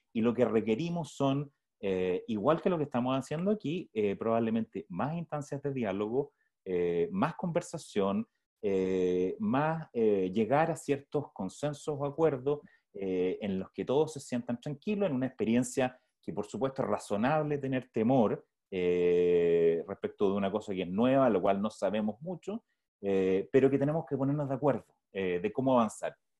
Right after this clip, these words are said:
Y eso, eh, al ver tu revisión de las noticias, eh, y la que misma propia que cada uno ha tenido, efectivamente no ha pasado esta semana.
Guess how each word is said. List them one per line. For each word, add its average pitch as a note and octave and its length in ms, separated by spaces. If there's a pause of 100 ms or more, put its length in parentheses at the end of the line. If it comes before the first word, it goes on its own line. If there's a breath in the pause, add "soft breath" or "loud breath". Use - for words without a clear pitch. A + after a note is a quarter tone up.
(180)
Y - 140
eso, C4+ 420 (180)
eh, F2 600
al F#2 160
ver A2 280 (100)
tu A2 80
revisión G2 340
de A2 60
las A2 100
noticias, G3 580
eh, G#2+ 340
y G2+ 120
la G2 180
que G#2 140
misma B2 420
propia B2+ 400 (380 soft breath)
que G#2 140
cada A2 140
uno A#2 180
ha A2+ 80
tenido, C#3+ 440
efectivamente B2 440
no A#2 120
ha B2 40
pasado - 320
esta - 140
semana. - 360